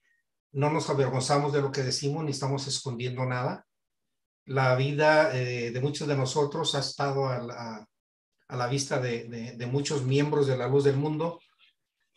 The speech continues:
Conocen la, la trayectoria, aunque por, se, siempre tratan de desvirtuar, pues, el, el, el,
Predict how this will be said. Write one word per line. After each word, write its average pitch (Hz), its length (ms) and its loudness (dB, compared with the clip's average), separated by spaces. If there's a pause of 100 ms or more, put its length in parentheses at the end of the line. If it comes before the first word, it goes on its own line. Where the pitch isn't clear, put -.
(160)
Conocen 143 580 4
la, 123 460 0 (1200)
la 127 200 -2
trayectoria, 180 640 6
aunque 147 280 2
por, 127 520 0
se, 131 240 -6
siempre 165 360 -2
tratan 156 440 -2
de 120 420 -2
desvirtuar, 127 1000 0
pues, 127 240 -4
el, 110 200 -8
el, 104 260 -16 (840)
el, - 720 -14